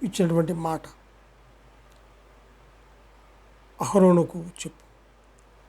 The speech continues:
ఇశ్రాయేలీయులు తప్పు చేస్తూ ఉన్నారు, వారు బలులు అర్పిస్తున్నారు, ఆజ్ఞాపించు, రక్తము తినకూడదు, రక్తము ప్రాణము అని చెప్పు" అని చెప్పేసి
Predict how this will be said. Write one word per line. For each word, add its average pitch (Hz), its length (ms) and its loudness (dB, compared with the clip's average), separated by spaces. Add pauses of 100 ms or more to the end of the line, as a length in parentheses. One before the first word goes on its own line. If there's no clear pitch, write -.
(260)
ఇశ్రాయేలీయులు 214 920 6 (1900)
తప్పు 196 360 -6
చేస్తూ 185 280 -4
ఉన్నారు, - 800 -16
వారు 180 120 4
బలులు 190 340 4
అర్పిస్తున్నారు, 196 800 -4 (1040)
ఆజ్ఞాపించు, 233 800 4
రక్తము 202 380 2
తినకూడదు, 254 640 2 (840)
రక్తము 262 340 6
ప్రాణము 262 540 6
అని 285 100 2
చెప్పు" - 460 -12
అని 170 120 -10
చెప్పేసి 185 360 -14